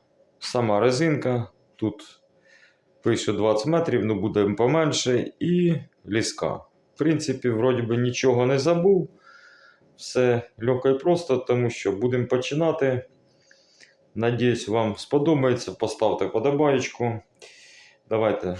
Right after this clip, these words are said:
беремо все, що нам не потрібне поки що. І будемо поетапно. Ну що, почнемо з грузила. Грузило я взяв чотириста, переважив чотириста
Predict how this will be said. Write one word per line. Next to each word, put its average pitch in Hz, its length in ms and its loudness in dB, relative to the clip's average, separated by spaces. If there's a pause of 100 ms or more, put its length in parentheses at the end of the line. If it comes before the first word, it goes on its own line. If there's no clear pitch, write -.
(220)
беремо 101 640 0 (120)
все, - 340 -2
що - 260 -2
нам 92 380 -2
не 107 120 -2
потрібне 135 580 0
поки 120 340 -2
що. 107 440 -2 (920)
І 127 100 -2
будемо 120 360 0
поетапно. - 720 -4 (400)
Ну 123 100 -6
що, - 240 -8
почнемо 131 460 -2
з 123 60 -2
грузила. 151 580 2
Грузило 107 800 0 (140)
я 95 220 0
взяв 98 440 0 (760)
чотириста, 101 840 0 (800)
переважив 104 500 2
чотириста 98 720 -2